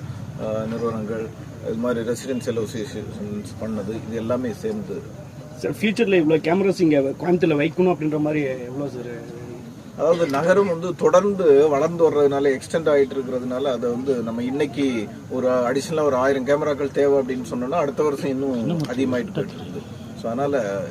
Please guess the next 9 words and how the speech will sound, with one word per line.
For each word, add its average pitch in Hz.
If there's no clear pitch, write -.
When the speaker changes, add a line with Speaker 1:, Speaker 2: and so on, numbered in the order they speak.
Speaker 1:
ம், 107
இந்த 127
இப்ப, 110
இப்ப -
இருக்கக்கூடிய 156
வளர்ச்சிக்கு 139
தேவைன்னா 147
இன்னும் 151
ஒரு 135